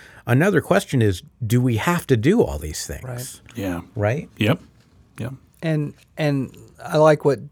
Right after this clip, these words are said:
Speaker 2: Doug said as far as looking for different ways to connect with God. Programs uh, in and of themselves aren't bad. You know,
Speaker 3: No,
Speaker 2: have been in
Speaker 3: no.
Speaker 2: a small group
Speaker 1: Right.
Speaker 2: or, you know,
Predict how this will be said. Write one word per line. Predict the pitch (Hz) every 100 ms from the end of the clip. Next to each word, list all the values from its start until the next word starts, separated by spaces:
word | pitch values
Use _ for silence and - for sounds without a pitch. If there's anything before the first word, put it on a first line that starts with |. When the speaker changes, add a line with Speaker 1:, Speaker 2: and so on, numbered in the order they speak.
| _
Speaker 2:
Doug | 139 123
said | - 160 143
as | 127 -
far | 135 123
as | 120 117 -
looking | 151 143 151 - 131
for | 123 -
different | 123 - 190 - 123 -
ways | - 95 76 78 - - - _ _ _ _ _ _
to | - 135
connect | - 127 120 107 - - - _ _ _
with | 147 120 -
God. | 120 104 120 -
Programs | 165 170 165 143 135 131 - - - - _ _ -
uh, | 123 113 110 - _ -
in | 190
and | 175
of | 151
themselves | 127 120 220 262 160 151
aren't | 135 127
bad. | 175 202 113 151
You | 123
know, | 123
Speaker 3:
No, |
Speaker 2:
have | 135 127
been | 143
in | 139
Speaker 3:
no. |
Speaker 2:
a | 131
small | - 139 135
group | 135 139 139
Speaker 1:
Right. | 90
Speaker 2:
or, | 127 123 123 113
you | 147
know, | 123 120